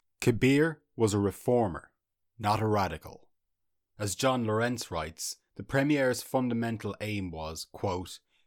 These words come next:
"to increase the effectiveness of centralized political control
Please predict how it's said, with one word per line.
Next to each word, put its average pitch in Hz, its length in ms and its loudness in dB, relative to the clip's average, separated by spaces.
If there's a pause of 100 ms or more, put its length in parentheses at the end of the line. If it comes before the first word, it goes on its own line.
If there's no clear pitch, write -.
(280)
"to 123 160 0
increase 139 640 0
the 123 140 -2
effectiveness 98 880 -6 (300)
of - 120 -10
centralized 127 800 0
political 101 460 -4
control 82 720 -6